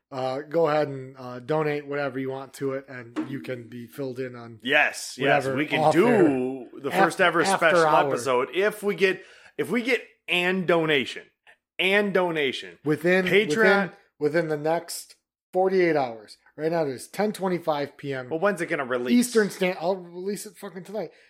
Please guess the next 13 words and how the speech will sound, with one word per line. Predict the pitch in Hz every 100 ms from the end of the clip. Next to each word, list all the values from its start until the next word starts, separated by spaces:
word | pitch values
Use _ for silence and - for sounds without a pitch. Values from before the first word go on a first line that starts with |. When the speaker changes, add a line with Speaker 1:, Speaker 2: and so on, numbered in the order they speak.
| -
Speaker 1:
Eastern | 214 - 220
Standard | 170 - 170 156 -
Time. | 139 131 131 - _ _ -
Uh, | 135 131 123 123 131 _ _ _ _ _ -
from | 165 143
forty-eight | - 208 226 214 190
hours | 165 147 147 143 143 - _ _ _ _ _ -
from | 156 175 180 175 139
the, | 156 151 143 135 135 135 _ -
uh, | 131 123 117 117 117 _ _ _ _
release | 135 139 160 202 - - - _ _
of | 147 123
this, | 120 120 123 - -